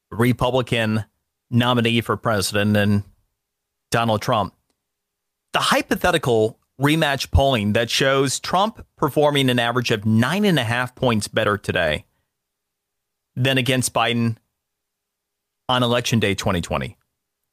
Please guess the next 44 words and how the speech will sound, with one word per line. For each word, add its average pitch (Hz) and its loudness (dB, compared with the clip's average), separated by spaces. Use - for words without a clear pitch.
Nine 175 2
and 175 2
a 123 -2
half 117 -2
point 92 -2
swing. 85 -2
It's, 98 -2
it's 139 -2
really 190 2
significant. 123 0
I'm 156 -2
gonna 202 0
get 147 -2
into 120 0
a - -12
little 156 2
bit 135 0
later 127 0
in 120 2
the 110 -2
show 127 2
how 135 0
many 160 -2
states 135 -2
are 123 2
in 107 0
play 101 -2
in 123 2
next 123 0
year's 131 0
election 117 0
as 98 -2
well, 117 2
because 113 -2
just 190 0
as 147 2
many 165 2
of 165 2
the 175 0
countries - -2
that 120 0
have 110 0
broken 123 0
towards 113 -2